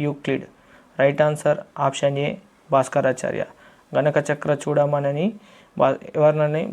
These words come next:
బ్రహ్మగుప్తుని ఎవరు పొగిడాడు? భాస్కరాచార్యుడు. నెక్స్ట్ క్వశ్చన్, అరబ్బీ భాషలో సింధు హిందూ అనే పేరుతో అనువదించబడిన భారతీయ గ్రంథం.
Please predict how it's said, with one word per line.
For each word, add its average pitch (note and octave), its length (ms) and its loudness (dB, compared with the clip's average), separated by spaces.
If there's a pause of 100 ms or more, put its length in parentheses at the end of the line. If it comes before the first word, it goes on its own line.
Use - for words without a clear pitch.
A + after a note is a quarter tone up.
బ్రహ్మగుప్తుని D3 800 2
ఎవరు D3+ 240 2
పొగిడాడు? D3 360 2 (760)
భాస్కరాచార్యుడు. C3 760 0 (3000)
నెక్స్ట్ C#3+ 280 -2
క్వశ్చన్, - 300 -4 (840)
అరబ్బీ D#3+ 300 4 (120)
భాషలో D3+ 400 2 (260)
సింధు E3 400 0
హిందూ D#3 300 2 (180)
అనే C#3+ 140 0 (100)
పేరుతో D3 380 4 (340)
అనువదించబడిన D3 760 2 (120)
భారతీయ C#3+ 500 4
గ్రంథం. C3 360 0